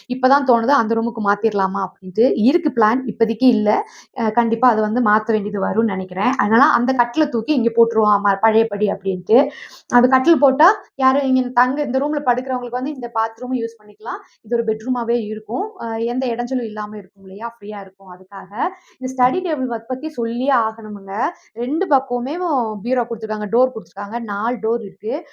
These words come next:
அ, ரெண்டு ட்ரோ, அ, பெரிய ரெண்டு டோர் இருக்கு. உள்ள வந்துட்டு புஸ்தகம், புக்கு, பேனா எல்லாமே அடைஞ்சு வச்சுக்கலாம். ரெண்டு பக்கம் இருக்கறனால ஒண்ணு அஜோவுக்கு, ஒண்ணு பாப்பாவுக்கு அப்படிங்கிற மாதிரி பிளான் பண்ணி தான் இது வாங்குனோம். இது நல்லாவே யூஸ் ஆகுது.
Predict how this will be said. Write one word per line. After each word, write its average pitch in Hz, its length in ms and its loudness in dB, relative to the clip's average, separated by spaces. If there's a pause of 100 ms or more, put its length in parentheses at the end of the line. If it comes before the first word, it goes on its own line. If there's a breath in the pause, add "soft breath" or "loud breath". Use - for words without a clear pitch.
(240 soft breath)
அ, 214 120 -6
ரெண்டு 226 240 -4
ட்ரோ, 226 240 0 (200)
அ, 220 80 -2
பெரிய 254 340 -2
ரெண்டு 220 320 -4
டோர் 208 260 -4
இருக்கு. 202 340 -6
உள்ள 226 160 -4
வந்துட்டு 214 280 -6
புஸ்தகம், 208 580 -10
புக்கு, 208 280 -8
பேனா 214 340 -6
எல்லாமே 240 520 -6 (560 soft breath)
அடைஞ்சு 254 300 -4
வச்சுக்கலாம். 226 420 -4 (280)
ரெண்டு 269 220 -4
பக்கம் 320 260 2
இருக்கறனால 240 500 -2
ஒண்ணு 233 220 -4
அஜோவுக்கு, 233 420 -2
ஒண்ணு 262 200 -4
பாப்பாவுக்கு 214 480 -4
அப்படிங்கிற 202 360 -12
மாதிரி 208 320 -10
பிளான் 214 260 -4
பண்ணி 202 160 -12
தான் 226 180 -8
இது 190 120 -16
வாங்குனோம். 202 520 -12 (340)
இது 214 160 -8
நல்லாவே 214 400 -4
யூஸ் 226 260 -8
ஆகுது. 202 360 -6